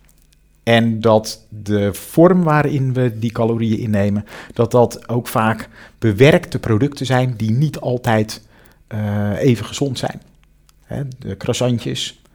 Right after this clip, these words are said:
eh, appeltaart bij de verjaardag. Eh, nou ja, de, hè, het, eh, daar zitten dus minder vitamines en mineralen in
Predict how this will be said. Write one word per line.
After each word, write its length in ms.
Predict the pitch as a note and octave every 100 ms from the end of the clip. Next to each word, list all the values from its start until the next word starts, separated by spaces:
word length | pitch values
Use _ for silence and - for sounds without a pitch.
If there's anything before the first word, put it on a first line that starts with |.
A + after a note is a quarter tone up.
| _ _ _
eh, 480 | _ A2 A2 G#2+ G#2+
appeltaart 600 | A2 C3+ B2+ - A#2+ A#2
bij 140 | - A2+
de 80 | A2
verjaardag. 680 | A#2+ B2 A#2+ A2+ A#2 - - _ _ - _ _
Eh, 260 | B2 A2 G#2 G#2+
nou 260 | - A2+ G#2+
ja, 180 | F#2+ F#2+
de, 180 | G#2 G2
hè, 240 | A2 A#2+ B2 -
het, 220 | A#2+ -
eh, 200 | - A2 G#2+ A2+
daar 240 | G#2+ A#2+
zitten 260 | A#2 C3+ B2+
dus 140 | A2+
minder 280 | B2+ D3+ C3
vitamines 460 | - B2+ A#2+ A#2 G#2+
en 60 |
mineralen 440 | A2 G#2+ A2+ C#3 -
in 220 | F3